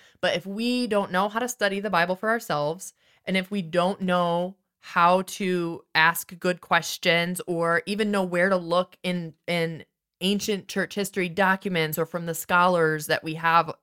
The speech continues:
over the course of those years, we don't know where to look for that stuff. We don't have anyone in our lives who can help us.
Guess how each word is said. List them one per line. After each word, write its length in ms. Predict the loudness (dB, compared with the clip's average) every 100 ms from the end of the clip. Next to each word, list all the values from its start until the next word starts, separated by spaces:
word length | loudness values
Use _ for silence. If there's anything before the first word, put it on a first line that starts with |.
| -4
over 220 | -2 -2
the 100 | -6
course 300 | -2 -2 -2
of 80 | -4
those 240 | -4 -4
years, 320 | -2 -2 -2 -6 -20 _ 2
we 80 |
don't 320 | 4 6 4 4
know 160 | 6
where 140 | 6 2
to 80 |
look 240 | 4 2 4
for 80 | 0
that 180 | -2
stuff. 320 | -2 -4 -4 -8 _ 0
We 80 | 0
don't 180 | 0
have 300 | -2 2 4
anyone 240 | 4 0 -2
in 100 | -2
our 80 | 0
lives 300 | 0 0 -4
who 80 |
can 100 | -12
help 300 | -4 -4 0
us. 200 | 0 -2